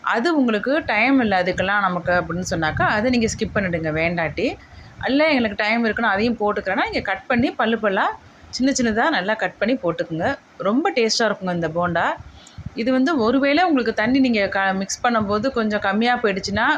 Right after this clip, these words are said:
கொஞ்சம் கல்லு மாதிரி வந்துரும் உங்களுக்கு. அது மாதிரி இல்லாம கரெக்டான கன்சிஸ்டன்சில நம்ம வந்து மிக்ஸ் பண்ணணும். இப்ப இந்த அளவு நம்ம எடுத்திருக்கோம் அப்படின்னாக்கா, கிட்டத்தட்ட ஒரு அரை கப்பு வரைக்கும் தண்ணி நீங்க சேர்க்கிற மாதிரி இருக்கும். அதாவது ஒரு கப்பு மைதா எடுக்கிறோம்ல, அந்த மாதிரி கணக்குல நான் சொல்றேன். அதே டம்ளர் அளவுக்கு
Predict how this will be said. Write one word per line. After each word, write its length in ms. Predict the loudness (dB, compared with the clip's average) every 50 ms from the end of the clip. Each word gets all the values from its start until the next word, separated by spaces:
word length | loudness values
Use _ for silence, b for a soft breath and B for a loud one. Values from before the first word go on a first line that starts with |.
| -2 -2
கொஞ்சம் 380 | 0 0 0 0 0 -2 -2
கல்லு 300 | -2 0 0 0 2 2
மாதிரி 280 | 2 2 2 2 2 2
வந்துரும் 300 | 0 0 0 0 0 0
உங்களுக்கு. 400 | 0 0 -2 -2 -2 -2 -4 -4 -6
அது 140 | -6 -4 -2
மாதிரி 200 | 0 2 2 2
இல்லாம 400 | 2 2 0 0 0 0 -2 -4 -4 B B B B B B B B B
கரெக்டான 460 | -2 -2 0 0 0 0 0 2 2 2
கன்சிஸ்டன்சில 680 | 0 0 -2 -2 -2 -4 -2 -4 -4 -4 -2 -2 0 0
நம்ம 220 | 0 0 0 0
வந்து 340 | -2 -2 -2 -2 -2 -2 -2 -4 -12 -20 -20 -12 -10
மிக்ஸ் 320 | -8 -6 -6 -4 -2 0
பண்ணணும். 260 | 0 2 2 0 0 -2 -4 -10 -12 -8
இப்ப 140 | -4 -2 0
இந்த 340 | 2 4 4 4 4 4
அளவு 240 | 2 2 2 2 4
நம்ம 200 | 4 4 4 2
எடுத்திருக்கோம் 520 | 2 0 0 -2 -2 -2 0 0 0 0 0
அப்படின்னாக்கா, 380 | -2 -2 -4 -2 -2 -2 -2
கிட்டத்தட்ட 600 | -2 -2 -2 0 0 0 0 2 0 0 0 0 -4 B B B B B -8 -2
ஒரு 220 | 0 2 2 2
அரை 340 | 2 2 2 2 2 0 0
கப்பு 200 | 0 0 -2 0
வரைக்கும் 400 | 0 0 0 0 0 -2 -4 -4
தண்ணி 260 | -2 0 2 2 4 4
நீங்க 180 | 2 2 0
சேர்க்கிற 380 | 0 0 0 0 0 0 0 0
மாதிரி 200 | 2 2 0 2
இருக்கும். 180 | 2 2 2
அதாவது 200 | 2 2 2 2
ஒரு 200 | 2 2 2 2
கப்பு 360 | 2 0 0 0 2 2 2 2
மைதா 180 | 2 2 2 2 2
எடுக்கிறோம்ல, 320 | 0 0 0 0 0 0 0
அந்த 320 | 0 0 0 0 0 0
மாதிரி 300 | 0 0 0 0 -2 -2
கணக்குல 240 | -2 -2 -2 -2 -2
நான் 120 | 0 -2
சொல்றேன். 320 | -2 -4 -4 -4 -4 -2 -2
அதே 340 | -2 0 0 2 2 2
டம்ளர் 340 | 0 0 -2 -2 0 0 2
அளவுக்கு 520 | 2 2 0 0 -2 -2 -4 -4 -4 -4